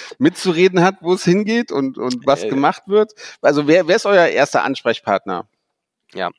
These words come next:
Speaker 2: also, ist immer altersabhängig. Äh, als Faustregel kann man sagen, je jünger die Kinder, desto, ähm, desto mehr sind natürlich die Eltern unsere Ansprechpartner und, ähm,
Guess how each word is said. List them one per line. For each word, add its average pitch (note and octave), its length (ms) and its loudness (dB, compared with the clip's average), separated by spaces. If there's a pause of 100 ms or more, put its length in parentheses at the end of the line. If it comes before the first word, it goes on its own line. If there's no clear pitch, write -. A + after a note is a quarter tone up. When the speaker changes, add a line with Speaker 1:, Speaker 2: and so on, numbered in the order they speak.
(560)
Speaker 2:
also, A2 380 -4
ist - 560 -12
immer B2+ 160 -4
altersabhängig. C3+ 920 -6
Äh, G#2+ 300 -2 (340)
als - 280 -12
Faustregel A#2 440 -2
kann A2 140 -8
man G#2+ 120 -6
sagen, G#2 200 -4
je G2+ 120 -16
jünger B2 280 -4
die A#2 100 -10
Kinder, B2 380 -2
desto, G2 720 -6
ähm, F#2 580 -8 (140)
desto G2 220 -12
mehr G#2 160 -4
sind G#2+ 120 -10
natürlich F#2+ 320 -12
die D#2 100 -8
Eltern F2+ 280 -6
unsere F2 260 -10
Ansprechpartner A#2+ 760 -8
und, F#2+ 420 -10
ähm, F2 480 -10